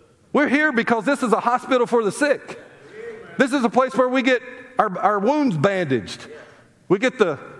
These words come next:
we get the methylate put on them. That's just for a certain demographic that understands that. And then when it happens, we scream, "Ah,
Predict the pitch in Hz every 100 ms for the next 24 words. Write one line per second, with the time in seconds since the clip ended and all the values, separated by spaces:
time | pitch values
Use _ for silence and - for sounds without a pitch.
0 | - 202 233 220 185 190 262 262 247 214
1 | 175 139 202 175 139 95 87 - - -
2 | - _ _ _ _ _ _ _ _ _
3 | _ _ _ _ - 123 131 151 123 135
4 | 131 - 139 123 131 131 117 113 120 117
5 | 123 123 123 123 107 95 104 110 - -
6 | - - 165 170 202 208 185 220 247 220
7 | 185 247 - 269 302 311 247 131 - -
8 | 494 539 - - -